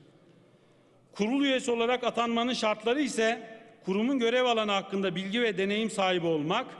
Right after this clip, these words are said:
dört yıl lisans öğrenimi, bir kamu kurumu, sivil toplum kuruluşunda ya da özel sektörde on yıl çalışmış olmak gibi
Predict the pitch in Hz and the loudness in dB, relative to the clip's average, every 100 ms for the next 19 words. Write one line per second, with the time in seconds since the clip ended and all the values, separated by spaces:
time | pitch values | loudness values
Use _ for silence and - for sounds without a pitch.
0 | - - - - - - 165 247 - 220 | -20 -20 -20 -20 -20 -6 0 0 0 -4
1 | 196 196 220 233 226 190 180 175 180 233 | -2 -2 0 0 0 0 0 0 0 -2
2 | 277 - - - - 160 247 240 208 233 | -4 -10 -20 -20 -18 -6 -4 -2 0 -2
3 | - 202 185 190 240 254 185 - - - | -2 -2 0 0 -2 -4 -12 -18 -20 -20
4 | - 202 233 202 214 196 240 240 208 202 | -6 -4 -2 -2 -2 -2 -4 -4 -4 -2
5 | 180 - 185 196 240 240 185 226 233 185 | -4 -2 0 0 0 -2 0 0 0 -2
6 | 180 190 240 233 202 185 175 170 165 226 | -2 0 0 0 -4 -4 0 0 2 0
7 | 247 - - - - - 202 240 262 226 | 0 -6 -18 -20 -20 -6 0 0 2 0
8 | 247 247 196 214 - 262 226 208 214 220 | 0 -2 -2 -2 -2 -2 0 0 0 -2
9 | 220 185 226 254 | -4 -4 -2 -2